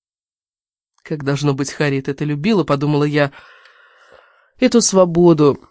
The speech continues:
ощущение, что ты покинул своё тело, остался лишь разум. Если только ты не птица, от тела здесь мало толку. Бегать и прыгать, как на земле, нельзя,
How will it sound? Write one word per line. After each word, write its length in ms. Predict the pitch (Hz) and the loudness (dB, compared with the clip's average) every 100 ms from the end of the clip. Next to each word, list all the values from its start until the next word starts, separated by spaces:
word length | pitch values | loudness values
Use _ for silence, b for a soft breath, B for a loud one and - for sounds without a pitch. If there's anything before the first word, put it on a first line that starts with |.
| _ _ _ | _ _ _
ощущение, 640 | 156 156 170 - 226 202 175 | -4 -2 -4 0 2 4 2
что 160 | 170 | -2
ты 140 | 165 202 | -2 -2
покинул 440 | 165 185 202 170 | -2 2 2 2
своё 320 | - 160 160 | 2 0 0
тело, 340 | 151 220 214 170 | -2 0 2 2
остался 420 | - 190 185 170 | 0 -4 -2 -2
лишь 220 | 170 - | -2 -2
разум. 680 | 160 170 156 135 131 131 - _ _ _ | 0 4 2 0 -6 -8 -16 _ _ _
Если 240 | - 190 202 | -2 0 0
только 260 | 233 220 | 0 0
ты 140 | 214 226 | 0 2
не 120 | 220 | 2
птица, 480 | - - 269 - 156 | 0 -2 -2 0 -2
от 120 | 147 | -2
тела 300 | - 214 165 | -4 -2 -2
здесь 280 | 151 156 - | -2 -2 -2
мало 240 | 214 233 | -2 -2
толку. 580 | 233 285 247 - 127 - _ _ - | -2 -2 -2 -4 -12 -12 _ _ -4
Бегать 400 | 175 220 208 190 | -2 0 0 -2
и 40 | 175 | -4
прыгать, 420 | - 254 202 - | 0 0 0 -2
как 180 | 160 165 | -2 -2
на 80 | |
земле, 300 | 151 160 170 | -2 0 0
нельзя, 500 | 185 190 180 185 143 | 0 -2 -4 -6 -6